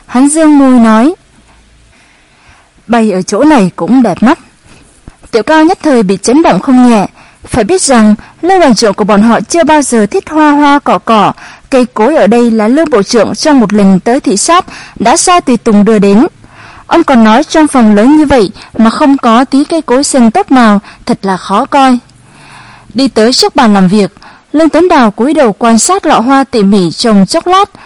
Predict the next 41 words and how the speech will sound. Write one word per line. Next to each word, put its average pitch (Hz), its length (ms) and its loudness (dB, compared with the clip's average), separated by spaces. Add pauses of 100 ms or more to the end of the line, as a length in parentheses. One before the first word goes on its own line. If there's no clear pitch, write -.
(300)
tự 523 120 2
nhủ 214 140 2
nói, 202 420 0 (1000)
"Không 233 320 0
nhận 196 140 0
ra 233 340 0 (260)
cô 202 120 -4
ta 196 320 -4
còn 185 160 -4
khéo 196 260 -4
tay 262 220 -2
đến 233 180 2
vậy." 262 280 -2 (1800)
Từ 277 140 0
tạo - 180 -2
hình 262 240 2
rất 392 180 -2
đơn 349 180 2
giản, 233 300 0 (260)
có 359 100 -2
thể 294 160 0
nhìn 226 240 4
ra 302 240 2
được 247 380 -2
thành 214 180 2
tựu 208 180 0
bất 202 140 -2
phàm, 202 400 0 (440)
hẳn 233 260 0
là 214 160 2
đã 208 240 -2
qua 320 340 0
đào 220 160 0
tạo 202 260 -2
chuyên 240 320 0
nghiệp. 208 140 0 (1120)
Cô 302 180 2
nhỏ 240 220 2
bé 190 260 -2
yếu 277 140 -2
ớt 349 160 2